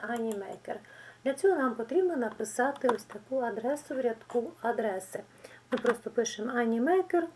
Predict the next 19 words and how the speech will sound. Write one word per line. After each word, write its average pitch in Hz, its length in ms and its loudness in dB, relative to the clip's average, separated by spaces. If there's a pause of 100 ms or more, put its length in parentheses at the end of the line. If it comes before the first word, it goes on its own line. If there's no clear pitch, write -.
com. 214 120 0 (680)
Зараз 247 260 0
нам 214 140 0
буде 214 180 -2
підказувати 214 680 -2 (100)
трішечки, 339 680 2 (120)
тому 247 260 2
що 254 160 -4
я 240 100 4
вже 233 120 0
зах-, 233 300 -2
заходила 233 680 2 (680)
на 233 120 -4
цей 240 240 2
сайт. 226 400 0 (520)
От, 220 120 -6
бачите, 302 320 -2
animaker 233 560 -4 (140)
com. 202 120 -8